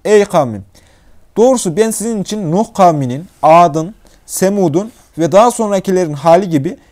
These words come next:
peygamberi yalanlayan toplulukların başlarına gelen bir akibetten korkuyorum. Yoksa Allah kullarına bir zulüm dileyecek değildir.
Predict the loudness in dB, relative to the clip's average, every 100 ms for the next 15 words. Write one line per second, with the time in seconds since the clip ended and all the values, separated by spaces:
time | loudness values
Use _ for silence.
0 | _ 0 2 2 2 2 4 2 0 -4
1 | -4 -6 -6 -2 0 2 0 0 -6 -2
2 | -2 -2 -4 0 0 0 -2 -6 -4 -8
3 | -4 -4 -4 -8 -8 -12 _ _ _ -2
4 | -2 2 2 4 2 2 0 0 0 0
5 | -4 -2 -4 -2 -2 -2 -2 0 0 0
6 | -4 0 0 0 -4 -10